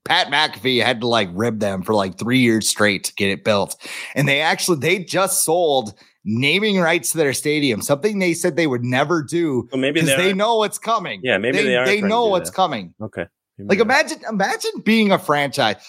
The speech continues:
Speaker 1: Like, Vikings fans haven't had this franchise quarterback in forever. And imagine if, like, the Wilfs were like, "God, we don't wanna pay this guy." Like,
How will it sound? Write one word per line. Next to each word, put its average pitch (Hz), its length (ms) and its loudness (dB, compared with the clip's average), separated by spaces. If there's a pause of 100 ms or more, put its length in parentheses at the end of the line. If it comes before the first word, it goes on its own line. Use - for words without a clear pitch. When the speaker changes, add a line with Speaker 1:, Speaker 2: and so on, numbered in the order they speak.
(100)
Speaker 1:
Like, 185 180 0
Vikings 240 440 0
fans 220 300 0
haven't 156 300 0
had 165 220 0
this 165 220 -2 (260)
franchise 151 480 2
quarterback 143 500 2
in 127 80 -6
forever. 117 540 0 (260)
And 180 100 0
imagine 202 380 2
if, 190 100 2
like, 180 160 4
the 165 80 2
Wilfs 156 340 2
were 160 100 2
like, 135 180 2
"God, 127 260 -2
we 131 140 -4
don't 165 160 2
wanna 117 160 0
pay 131 320 0
this 123 160 -6
guy." 95 300 0
Like, 117 280 -4